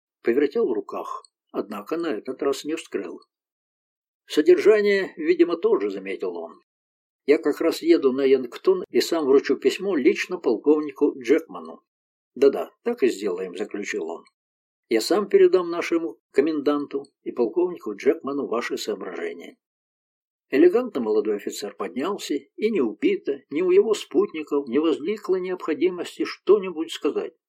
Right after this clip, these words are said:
Собственно, зачем? Миссия сверх ожидания оказалась успешной. Сразу договорились о пополнении, которое на Найобраре тщетно дожидались чуть ли не год.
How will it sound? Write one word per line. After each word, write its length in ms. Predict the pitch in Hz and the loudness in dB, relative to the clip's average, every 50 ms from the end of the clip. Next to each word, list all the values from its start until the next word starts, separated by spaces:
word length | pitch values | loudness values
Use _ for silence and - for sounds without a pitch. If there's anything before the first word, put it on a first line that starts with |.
| _ _ _ _ _ | _ _ _ _ _
Собственно, 480 | - - - 156 - - - - 190 - - | -14 -2 0 0 0 0 -6 -12 -12 2 4
зачем? 360 | 175 180 - - - - - _ _ _ _ _ _ _ _ _ _ _ _ _ _ _ | 4 4 4 2 -6 -8 -8 _ _ _ _ _ _ _ _ _ _ _ _ _ _ _
Миссия 420 | _ 143 220 254 - - 143 113 101 | _ -2 -2 0 0 0 2 0 0
сверх 360 | - - 160 196 190 - 139 | 0 4 4 4 4 4 0
ожидания 500 | 117 101 113 120 151 220 240 208 202 190 | -2 -2 -2 0 0 0 0 0 -2 -4
оказалась 540 | 147 - 139 135 170 214 226 220 170 - - | -2 0 0 0 0 0 0 -2 -2 -2 -2
успешной. 640 | 110 - - - 196 190 - - - - - - _ _ _ _ _ _ _ _ _ _ _ _ _ | -4 -4 -2 -2 -2 -2 -2 -4 -10 -16 -20 -20 _ _ _ _ _ _ _ _ _ _ _ _ _
Сразу 480 | _ - - 175 220 254 220 175 147 127 | _ -2 0 2 2 2 2 0 0 0
договорились 720 | 113 120 113 135 135 151 165 175 208 220 185 151 - - | -2 2 2 4 4 4 4 2 2 2 0 0 0 -2
о 40 | 147 | -4
пополнении, 720 | - - 147 - 175 175 170 175 190 185 165 131 110 98 - | -4 -4 -4 -2 -2 -2 -2 -2 -4 -6 -4 -4 -4 -6 -6
которое 540 | - - - - 175 151 131 117 101 - - - | -6 -8 -4 0 2 2 2 2 0 -2 -6 -8
на 160 | 113 117 - | -8 -8 -8
Найобраре 800 | - 135 113 113 104 101 101 95 - - 214 233 254 240 170 - | -10 -8 -4 -2 -2 -2 -2 -2 0 0 0 2 4 2 2 2
тщетно 480 | - - - - 180 196 196 196 196 | 0 -4 -2 0 0 0 0 -2 0
дожидались 560 | 185 180 165 170 180 175 190 190 190 185 180 - | 0 0 2 2 2 2 2 2 2 2 0 0
чуть 240 | - 196 196 - | 0 -2 -2 0
ли 100 | 170 180 | 0 -2
не 140 | 180 196 196 | -2 -2 -4
год. 240 | 160 117 95 85 | -4 -4 -6 -8